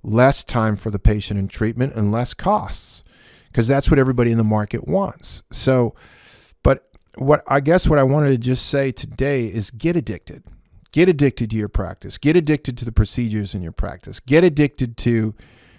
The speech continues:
uh, growing your practice, because it's an incredibly,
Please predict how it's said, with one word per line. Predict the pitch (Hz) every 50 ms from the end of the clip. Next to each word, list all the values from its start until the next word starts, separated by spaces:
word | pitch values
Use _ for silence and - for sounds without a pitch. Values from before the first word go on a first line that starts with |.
| _ _ _ _ -
uh, | - 107 107 104 101 101 101
growing | 101 107 98 110 127 127 127 123 113 104
your | 101 101
practice, | - - - 92 92 90 - - 98 - - - _ _ - _ _ _ _ _ _ -
because | 127 127 - 156 151 135 180 -
it's | - 131 - 139
an | 135 135
incredibly, | 127 - - - - - - - 143 147 147 147 160 160 147 151 151 151 151 151 143 -